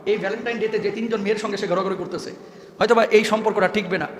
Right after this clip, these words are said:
আগামী ভ্যালেন্টাইন ডেতে আবার টার্গেট নিচ্ছে, আগামী ভ্যালেন্টাইন, ভ্যালেন্টাইন ডেতে আমি আরও তিনটা নতুন ধরবো, নতুন ছাড়বো।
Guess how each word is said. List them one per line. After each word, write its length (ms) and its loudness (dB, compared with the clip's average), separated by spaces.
আগামী 240 2
ভ্যালেন্টাইন 360 4
ডেতে 180 4
আবার 180 8
টার্গেট 220 4
নিচ্ছে, 200 0
আগামী 260 4
ভ্যালেন্টাইন, 460 4
ভ্যালেন্টাইন 380 4
ডেতে 160 6
আমি 180 4
আরও 300 6
তিনটা 240 4
নতুন 260 4
ধরবো, 260 4
নতুন 260 2
ছাড়বো। 280 0